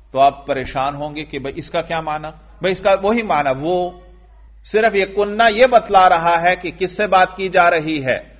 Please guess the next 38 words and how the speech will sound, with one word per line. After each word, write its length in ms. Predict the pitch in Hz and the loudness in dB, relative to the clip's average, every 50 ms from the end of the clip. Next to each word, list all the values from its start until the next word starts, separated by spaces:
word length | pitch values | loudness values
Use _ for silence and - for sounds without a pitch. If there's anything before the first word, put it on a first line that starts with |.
| _ _ - | _ _ -20
जमा 500 | 113 110 127 160 165 165 165 170 165 165 | -8 -2 0 2 2 2 0 0 0 0
मुअन्नस 640 | 160 151 139 135 - 147 143 143 143 151 170 165 165 | -2 -2 -4 -2 -2 -2 -2 -2 -2 0 0 -2 -2
से 300 | - - 147 143 135 127 | -4 -12 -10 -8 -8 -6
बात 360 | 113 107 131 143 139 - - - | -2 2 2 2 2 0 -4 -14
की 100 | 123 113 | -14 -12
जा 220 | 98 113 110 110 | -8 -4 -4 -4
रही 300 | 110 110 104 117 120 113 | -4 -6 -8 -12 -14 -14
है। 200 | 101 104 101 - - - - | -12 -12 -14 -14 -16 -16 -12
मुखातब 600 | 127 139 - - 143 143 143 - - 175 170 175 - | -12 -10 -4 0 2 2 2 4 4 2 2 2 -2
कौन 280 | 165 165 175 185 185 | -2 0 0 0 -2
है? 500 | 175 170 180 180 160 127 - - - - - | -4 -4 -4 -2 -4 -4 -6 -12 -20 -18 -6
जमा 300 | 113 135 147 147 156 156 | -2 0 0 0 0 -4
मुअन्नस। 500 | 147 135 127 120 117 113 113 110 - - - - - - | -4 -4 -6 -6 -6 -8 -10 -12 -12 -16 -20 -20 -12 -4
कहीं 220 | - 165 175 180 185 | -4 -2 -2 -2 -2
पर 160 | 175 190 180 | -2 -2 -2
कुरान 340 | - 185 175 175 175 180 185 | -2 0 0 2 2 0 0
में 120 | 185 185 | 0 0
आएगा 260 | 180 185 180 185 190 | 0 2 2 2 0
जालिकुम, 880 | 175 156 151 175 175 180 185 185 185 185 - - 196 214 214 214 214 214 - - - _ _ _ - | 0 0 0 2 4 4 2 2 0 -4 -4 -2 -2 -2 -2 -2 -6 -12 -16 -20 -20 _ _ _ 2
तर्जमा 400 | 185 180 165 175 214 220 233 233 | 2 2 2 2 0 2 4 2
वही 280 | 226 208 208 202 226 277 | 4 2 2 0 0 -2
होगा, 380 | 233 220 214 196 160 160 147 | 0 0 0 0 2 4 2
वो, 540 | 135 131 139 165 180 185 180 180 - - - - - - - _ - - - - _ _ _ _ - - - - - - | 2 2 0 -2 0 0 -2 -2 -6 -16 -20 -20 -20 -20 -20 _ -20 -20 -20 -20 _ _ _ _ -20 -20 -20 -20 -16 -8
सिर्फ 300 | - 190 214 220 185 180 | -2 0 2 2 2 0
ये 80 | 180 175 | -2 -2
कुम 280 | 180 - 196 208 214 | -2 -2 -4 -4 -2
क्या 200 | 190 190 185 190 | 2 4 4 4
बतला 360 | 190 214 190 - 214 196 190 | 4 4 0 2 4 6 6
रहा 280 | 190 185 175 170 175 165 | 6 6 4 2 2 2
है 440 | 151 139 123 107 - - - - - | 4 2 2 0 -2 -8 -20 -20 -12
कि 80 | - 143 | -12 -10
मुखातब 640 | 143 143 139 - - 151 151 151 - 185 180 165 - | -8 -8 -6 -2 0 2 2 2 2 0 -2 -2 -2
जो 100 | 156 151 | -8 -6
है, 160 | 139 156 160 | -4 -4 -4
वो 120 | 160 151 | -4 -4
जमा 300 | 135 131 131 127 139 139 | -4 -4 -4 -4 -4 -6
मुजक्कर 520 | 139 131 123 110 120 113 - - - 131 123 | -6 -6 -10 -8 -8 -10 -8 -4 -4 -4 -4
है। 200 | 110 101 92 | -6 -12 -20